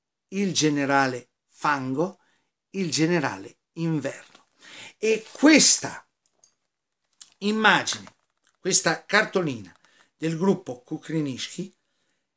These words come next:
la rappresenta con mirabile forza, veramente con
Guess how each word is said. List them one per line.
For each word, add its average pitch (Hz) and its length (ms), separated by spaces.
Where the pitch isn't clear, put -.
la 220 440
rappresenta 247 960
con 208 600
mirabile 220 1000
forza, 139 800
veramente 190 600
con 202 460